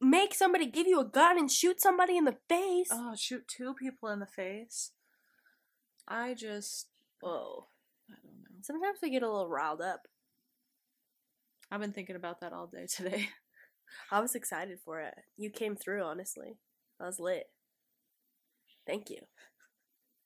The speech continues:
Speaker 1: Thank you
Speaker 2: That
Speaker 1: for
Speaker 2: was
Speaker 1: telling me
Speaker 2: pretty
Speaker 1: that a
Speaker 2: lit.
Speaker 1: firing squad doesn't go in a circle.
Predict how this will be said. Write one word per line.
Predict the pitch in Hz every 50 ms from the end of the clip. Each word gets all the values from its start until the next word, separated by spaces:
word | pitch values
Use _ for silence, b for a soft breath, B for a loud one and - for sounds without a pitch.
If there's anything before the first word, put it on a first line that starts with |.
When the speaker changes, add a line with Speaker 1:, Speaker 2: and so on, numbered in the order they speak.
| _ _ _ -
Speaker 1:
Thank | 214 233 262 269 285
you | 262
Speaker 2:
That | 220 220
Speaker 1:
for | 220
Speaker 2:
was | 208 208
Speaker 1:
telling | 208 196 208 214 240
me | 226
Speaker 2:
pretty | 214 196
Speaker 1:
that | 190
a |
Speaker 2:
lit. | 175 175
Speaker 1:
firing | 196 190 190 202 208 214
squad | - - - 220 220 208
doesn't | 214 208 208 220 208 190
go | 190 190
in | 190 185
a | 180
circle. | - - 190 214 208 - - - -